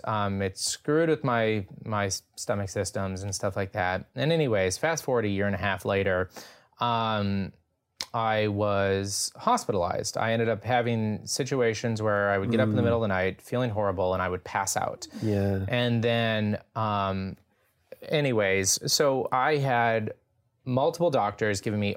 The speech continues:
Speaker 1: all sorts of antibio-, or sorry, all sorts of medicine. I was on four prescription medicines at this time. I was a walking zombie by the amount of prescription medicines.
Speaker 2: Yes.
Speaker 1: I couldn't really function. This is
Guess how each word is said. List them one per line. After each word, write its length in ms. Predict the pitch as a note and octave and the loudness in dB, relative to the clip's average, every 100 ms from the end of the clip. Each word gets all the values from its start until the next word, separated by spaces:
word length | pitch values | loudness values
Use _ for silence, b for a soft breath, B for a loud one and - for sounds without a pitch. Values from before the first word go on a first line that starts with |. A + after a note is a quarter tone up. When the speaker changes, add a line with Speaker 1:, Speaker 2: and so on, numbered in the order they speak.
| - | 0
Speaker 1:
all 220 | D3+ D#3 | 2 2
sorts 480 | - - B2 G#2+ - | 2 2 2 2 0
of 140 | G2 | 0
antibio-, 520 | G2 G2 F#2 F#2 F2+ | 0 0 0 0 0
or 140 | A2+ A2+ | 0 0
sorry, 380 | G#2 A2 F#2+ - | 0 0 2 0
all 180 | B2 B2+ | 0 0
sorts 220 | B2+ G#2+ | -2 -2
of 80 | G2 | 0
medicine. 460 | G2 F#2+ - F2+ | 0 0 -2 -2
I 100 | F#2 | -2
was 160 | F#2+ F#2 | -4 -2
on 240 | G2 F#2 | -2 -4
four 480 | F#2 - B2+ C3 C3 | -6 -4 0 2 0
prescription 580 | C3 A2+ - A2 - G2+ | -2 -6 -2 -4 -2 -4
medicines 560 | F#2 F2+ - G2 F#2+ | -2 -4 -6 -6 -4
at 120 | G2 G2 | -4 -4
this 140 | G2 | -8
time. 220 | G#2+ G2 | -4 -2
I 120 | G2 | 0
was 100 | A2+ | 0
a 60 | G#2+ | 0
walking 400 | G#2+ G2 G#2 G2+ | 0 0 -2 -4
zombie 500 | F#2 F#2 F#2 F2+ F#2 G#2+ | -2 -4 -4 -6 -8 -4
by 140 | A2 | -2
the 80 | G2+ | -2
amount 180 | G2 G2 | -2 -4
of 60 | F#2+ | -4
prescription 420 | G#2+ G#2 F#2+ G2 | -6 -6 -6 -4
medicines. 520 | F#2+ A2+ G#2+ G#2 - | 0 2 2 0 -4
Speaker 2:
Yes. 100 | B B B B B | B B B B B
Speaker 1:
I 80 | A#2+ | -8
couldn't 220 | A2+ D#3 | -2 0
really 200 | C3 A#2 | 2 2
function. 840 | G2+ - C#3 B2+ C#3+ B2+ B2 A2+ A2+ | 0 -2 0 0 0 2 2 0 -2
This 160 | A2+ | -2
is 300 | A#2 G2+ - | 0 -2 -4